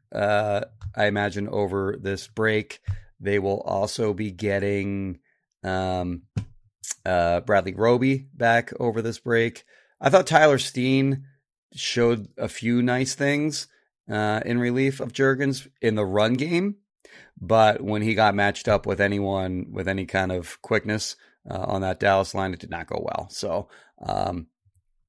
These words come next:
a little bit of growing pains for him in his first ever N F L start,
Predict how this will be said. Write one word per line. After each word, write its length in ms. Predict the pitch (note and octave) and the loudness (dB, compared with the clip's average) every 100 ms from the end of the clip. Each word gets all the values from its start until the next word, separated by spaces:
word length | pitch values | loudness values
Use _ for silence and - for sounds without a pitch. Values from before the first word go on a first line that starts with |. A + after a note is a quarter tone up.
| _ | _
a 40 | C#3 | 0
little 80 | D3+ | 4
bit 100 | D3 | 4
of 80 | |
growing 260 | B2+ A#2+ A#2 | 4 4 2
pains 280 | A2+ A2 A2 | 0 -2 -4
for 140 | A2 | -6
him 440 | G#2 G#2 G2+ G2 - | -2 -2 -2 -4 -6
in 120 | G#2 | -8
his 120 | F#2+ | -8
first 400 | - G#2 G#2 - - | -4 -2 -2 -2 -2
ever 380 | G#2 G2 G2 G#2 | 0 0 -2 -2
N 120 | G2 | -6
F 140 | - | -4
L 100 | F#2+ | -4
start, 480 | F2+ - A#2+ A2+ | -4 0 4 4